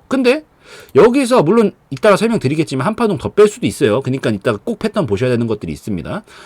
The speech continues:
근데 여기서 지금 쭉 내려오고 나서 뭔가 각이 바뀌었단 말이에요. 얘가 계속 쭉 내려갈 놈이면 더 내려가겠지, 이렇게. 근데 각이 바뀌고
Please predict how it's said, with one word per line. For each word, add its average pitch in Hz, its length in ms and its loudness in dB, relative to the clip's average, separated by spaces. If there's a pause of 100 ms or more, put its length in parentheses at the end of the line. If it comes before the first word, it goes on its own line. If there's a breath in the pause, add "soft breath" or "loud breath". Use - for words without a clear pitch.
(240 loud breath)
근데 208 400 2 (240 soft breath)
여기서 247 300 4
지금 240 240 -2
쭉 277 300 -2
내려오고 233 440 4
나서 240 240 -2
뭔가 160 540 0 (120)
각이 - 440 -6
바뀌었단 214 560 -6
말이에요. 82 800 -6
얘가 226 320 2 (100)
계속 220 340 0 (140)
쭉 254 340 -6
내려갈 254 380 4
놈이면 240 320 -2
더 - 140 -2
내려가겠지, 226 580 0
이렇게. 85 680 -6
근데 180 400 -2 (360 loud breath)
각이 208 380 0
바뀌고 214 680 -2